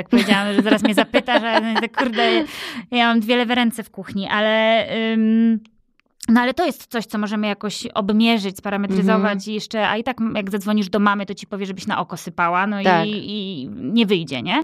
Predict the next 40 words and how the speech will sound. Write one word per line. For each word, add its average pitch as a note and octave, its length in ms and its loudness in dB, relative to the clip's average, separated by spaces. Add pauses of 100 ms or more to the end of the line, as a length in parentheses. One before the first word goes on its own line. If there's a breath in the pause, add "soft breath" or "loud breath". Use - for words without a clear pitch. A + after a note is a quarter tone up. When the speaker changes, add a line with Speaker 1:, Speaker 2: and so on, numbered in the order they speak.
Speaker 2:
Albo F#3+ 200 2
nie G#3 140 4
dawaj G3 240 2
proszku, F#3 720 -4
chociaż F3+ 260 -6
jest E3+ 120 -8
w - 20 -20
przepisie, F3 380 -10
bo D#3 360 -2
mi D#3+ 200 -2
zawsze D#3+ 280 -4
bez - 180 -8
proszku - 340 -10
lepiej - 300 -10
wychodzi, B3 340 -10
Speaker 1:
No G3 300 2
Speaker 2:
nie? C4+ 80 -4
Speaker 1:
i... C4+ 60 -10 (1500)
Jest B3 120 -12
jeden C4 200 2
przepis, D4+ 360 -2
to C4+ 100 -4
każdy B3+ 280 2
ma B3+ 80 4
jakieś B3 220 -4
tam A#3 140 0
swoje, G3+ 680 0 (240)
y, F#3 40 0
rzeczy, F3+ 320 0
więc B3+ 420 2
my B3 140 4
nie D#4 100 6
mamy A4+ 220 0
jednakowych G3+ 640 -2
miar F#3+ 420 2
szczęścia. - 720 -4 (220)
Co B3 120 -4
ci G#3+ 120 -2
sprawia E3+ 320 -6
szczęście? - 540 -10